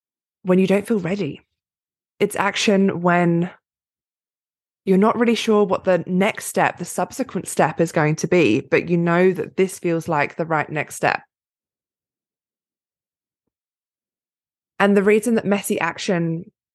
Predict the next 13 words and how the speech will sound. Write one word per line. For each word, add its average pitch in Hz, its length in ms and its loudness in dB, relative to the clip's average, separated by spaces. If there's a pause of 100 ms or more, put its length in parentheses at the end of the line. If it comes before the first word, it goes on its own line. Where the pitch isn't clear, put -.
(300)
is 185 160 0
so 180 120 2
important 175 540 0
to 190 100 -2
me 160 220 2
is - 140 -4
because 196 560 0
it's, - 260 0
like, 185 160 -2
a 196 60 0
different 190 460 -2
sort 190 160 0
of 180 80 -4